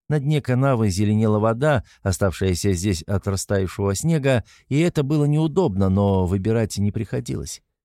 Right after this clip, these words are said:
Да и долго засиживаться в этой канаве Стариков и Лысухин не намеревались. То, что они должны были сделать, много времени не требовало.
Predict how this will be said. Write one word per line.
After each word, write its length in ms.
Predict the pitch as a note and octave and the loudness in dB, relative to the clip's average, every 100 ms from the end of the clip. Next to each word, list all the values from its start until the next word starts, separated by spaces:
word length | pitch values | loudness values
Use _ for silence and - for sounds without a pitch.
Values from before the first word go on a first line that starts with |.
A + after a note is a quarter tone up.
| _ _ _ - | _ _ _ -6
Да 160 | D#3 | 0
и 140 | F3+ E3 | 2 2
долго 400 | B2 E3 C3+ A2 | 2 0 2 0
засиживаться 680 | G2 F#2 G2+ F#2+ F#2+ - G#2 | 0 -2 -2 -2 -2 0 0
в 40 | |
этой 220 | G#2+ A2 | 0 -2
канаве 460 | - A2+ A#2 A2 G#2 | 0 2 2 2 0
Стариков 540 | - A#2 G#2+ G#2+ F#2+ | 0 0 0 -4 -4
и 20 | |
Лысухин 540 | G#2+ G#2 - G2 A2 G2+ - | -4 -4 -4 -2 -2 -2 0
не 140 | G#2 | 0
намеревались. 800 | G2+ G2 A2 A2+ D#2 D2 - - _ _ _ | 2 0 -2 -6 -10 -10 -14 -14 _ _ _
То, 120 | F2 | -4
что 240 | E2+ - F2 | -4 -2 -2
они 200 | F2 F2+ | 0 0
должны 320 | F#2 F2 G2 | -2 -2 -2
были 220 | F2+ F#2+ | -2 -2
сделать, 460 | F2+ G#2 C#3+ A2+ - | -4 -2 0 0 0
много 320 | A#2+ A#2+ A2 | 2 2 0
времени 500 | G#2+ A2 G#2+ G#2+ G#2+ | 0 0 2 2 0
не 140 | - A#2+ | -2 -4
требовало. 580 | - G#2 D#2 C#2+ D2 | -2 -4 -4 -8 -10